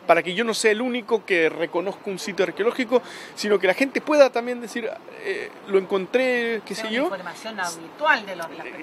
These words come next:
Speaker 1: Exacto.
Speaker 2: isleños, digamos.
Speaker 1: Y, y, y que, y, y a mí me parece que es importante que, que la gente vaya a estos lugares, que la gente recorra y que, que no son,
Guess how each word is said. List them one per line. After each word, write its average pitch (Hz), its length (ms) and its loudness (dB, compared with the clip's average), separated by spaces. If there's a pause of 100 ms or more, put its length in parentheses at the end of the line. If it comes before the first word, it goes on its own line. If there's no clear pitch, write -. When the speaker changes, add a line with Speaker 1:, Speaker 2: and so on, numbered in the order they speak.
Speaker 1:
Exacto. 165 680 4
Speaker 2:
isleños, - 120 -16
digamos. - 220 -16 (220)
Speaker 1:
Y, 220 40 0
y, 202 200 -4
y 190 40 -6
que, 214 360 0
y, 208 260 -6
y 196 80 4
a 202 60 4
mí 247 100 -2
me 277 100 2
parece 247 340 2
que 202 400 -2 (100)
es 202 180 -2
importante 226 720 0 (560)
que, 175 540 -4
que - 100 2
la 180 60 2
gente 214 260 4
vaya 226 240 10
a - 20 -4
estos 165 220 -10
lugares, 202 440 -4
que 185 120 -10
la 165 80 -8
gente 196 260 -4
recorra 240 640 4
y 202 120 -10
que, 160 480 -2
que 170 120 -4
no 202 240 -2
son, 202 600 -6